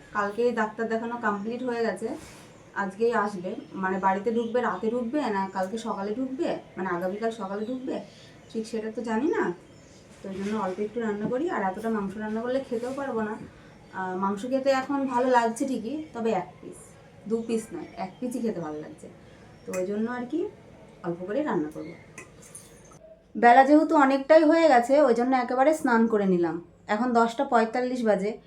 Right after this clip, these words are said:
এরপরে যদি রান্না বান্না সেরে স্নান করতে যেতাম, সেই কালকের মতো আবার বিকেল হয়ে যেত। তো ওই জন্য ভাবলাম পৌনে এগারোটা যেহেতু বেজে গেছে, আর লেট করা যাবে না, স্নান করে নিই। স্নান টান করে already ভাত বসিয়ে দিয়েছি।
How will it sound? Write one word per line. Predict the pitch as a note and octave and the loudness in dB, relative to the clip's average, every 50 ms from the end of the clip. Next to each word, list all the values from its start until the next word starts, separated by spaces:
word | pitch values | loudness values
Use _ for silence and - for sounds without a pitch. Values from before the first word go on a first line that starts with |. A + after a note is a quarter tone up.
| - - - - _ - | -20 -20 -20 -16 _ 0
এরপরে | A3+ A3+ A3+ B3+ B3+ C4+ C4+ | 0 0 2 4 4 4 4
যদি | C#4 B3+ C4+ C#4 | 4 2 4 6
রান্না | B3+ A#3 A#3 A#3+ B3 | 6 6 6 6 4
বান্না | B3+ B3+ B3+ C4 C#4 | 4 4 4 2 2
সেরে | - D4 C#4 C#4+ | 2 2 0 2
স্নান | - C#4+ B3+ B3 B3 B3 | 2 0 0 0 0 0
করতে | C4+ C4 C4+ C#4 | 0 0 0 2
যেতাম, | C4+ C#4 C4 C4+ G#3+ G3+ G#3+ A3+ A3+ - - - _ _ _ | 2 2 4 4 2 0 0 -2 -6 -8 -14 -20 _ _ _
সেই | - - B3 A#3+ | -4 -2 -2 2
কালকের | A#3+ A#3 A3 A3 A3+ A#3+ B3 A#3+ | 6 6 6 6 6 4 2 0
মতো | B3 B3 A#3+ C4 | 0 2 4 6
আবার | B3 A#3 B3+ C4 | 6 6 6 4
বিকেল | A3 A3 A3+ A3 B3 A#3+ A#3+ | 2 0 0 2 4 4 4
হয়ে | B3+ C4 G#3 F#3+ | 6 4 4 4
যেত। | F#3 F3+ F3+ F#3 F3 E3+ - - - _ - _ _ - | 4 2 0 -2 -6 -8 -10 -14 -20 _ -20 _ _ 0
তো | A#3 | 2
ওই | A3+ | 4
জন্য | A#3 A#3 A#3+ B3 B3 | 4 4 4 4 4
ভাবলাম | B3 A#3+ A#3+ B3 A#3+ B3 A#3+ | 4 4 4 4 4 4 4
পৌনে | A#3+ A#3+ A#3 A#3+ | 4 4 6 6
এগারোটা | A#3+ A#3+ B3 B3 C4+ C4 | 6 6 6 6 4 4
যেহেতু | A3+ B3+ B3+ B3+ A#3+ C4+ | 4 4 4 4 2 4
বেজে | A#3+ B3 B3 B3 A#3+ | 6 8 8 8 8
গেছে, | A3 G#3+ G#3 G#3 - A#3+ C4 - - - | 6 4 2 0 -2 -6 -6 -6 -8 -6
আর | A3 G#3 G#3 | -4 0 2
লেট | G#3 G#3+ G#3+ A3 - | 2 2 2 2 2
করা | A3+ G#3 G3+ | 2 4 4
যাবে | F#3 F#3+ F3 E3+ | 4 2 0 0
না, | E3 E3+ F3 - - - - | -2 -4 -6 -10 -16 -20 -12
স্নান | - - A3 A3 G#3+ G#3 F#3+ | -6 -2 0 2 2 2 0
করে | F#3+ F#3 E3+ E3 | 0 0 0 0
নিই। | E3+ E3 E3 E3 - - - - - - - - - - | 0 -2 -4 -8 -14 -20 -20 -20 -20 -20 -20 -20 -20 -20
স্নান | - - A3 G#3+ G#3 G#3+ | -10 -4 -2 0 0 2
টান | G#3 A#3 A#3+ A#3+ A#3+ | 2 2 2 2 2
করে | A#3+ B3 C4 D#4+ | 4 4 4 4
already | D#4 B3 G#3+ G#3 A3 A3 A#3 A#3+ | 4 4 2 2 0 0 0 0
ভাত | A3+ G#3+ G#3 G#3 G#3 | 0 0 0 0 0
বসিয়ে | G#3 G#3+ A3+ A3+ - B3+ B3+ B3 | 2 2 0 0 2 0 -2 0
দিয়েছি। | B3+ C4 C4+ C#4 C4+ - G4+ A4+ A#4+ | 2 2 2 2 2 0 0 0 0